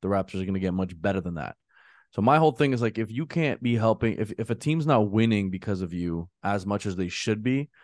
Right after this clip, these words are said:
which the Raptors should probably be winning a little bit more than they are right now, and they shouldn't be losing through three quarters to a team like Charlotte.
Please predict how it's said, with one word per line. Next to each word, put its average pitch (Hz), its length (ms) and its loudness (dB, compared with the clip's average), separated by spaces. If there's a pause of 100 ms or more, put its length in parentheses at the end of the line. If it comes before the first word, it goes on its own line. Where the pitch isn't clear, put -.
(220)
which 123 160 0
the 139 100 4
Raptors 214 340 4
should - 120 -8
probably 151 280 0
be 117 120 -6
winning 117 300 2
a 104 40 -2
little 117 300 0
bit 104 160 0
more 98 280 -2
than 95 120 -4
they 95 120 -2
are 90 160 -2
right 90 220 -2
now, 104 320 -2 (420)
and 117 180 0
they 120 80 0
shouldn't 139 320 -2
be 131 80 0
losing 110 560 -2
through 107 180 -8
three 110 220 -2
quarters 95 380 0
to - 120 -6
a - 20 -2
team 101 200 -4
like 90 160 -4
Charlotte. 95 480 -2